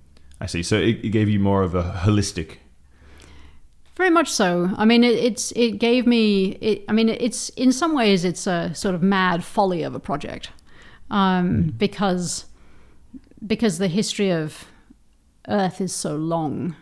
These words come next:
Speaker 2: and because the, um, the variety of disciplines that ideally one would master in order
Speaker 1: Mm.
Speaker 2: to understand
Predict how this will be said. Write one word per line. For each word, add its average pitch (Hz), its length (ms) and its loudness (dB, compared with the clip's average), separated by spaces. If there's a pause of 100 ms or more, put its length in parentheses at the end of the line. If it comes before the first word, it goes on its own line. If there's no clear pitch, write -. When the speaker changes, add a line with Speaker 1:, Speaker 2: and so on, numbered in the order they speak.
(180)
Speaker 2:
and 180 340 0
because 170 560 -8
the, 170 420 -8
um, - 540 -10 (1000)
the 214 180 0
variety 208 580 2
of 165 120 -2
disciplines 160 760 -4
that 123 180 -8 (600)
ideally 185 540 -2
one 165 220 -4
would 175 200 -6
master 180 680 -4 (280)
in 202 160 2
order 180 240 2
Speaker 1:
Mm. 165 100 0
Speaker 2:
to 185 260 -8
understand 185 840 0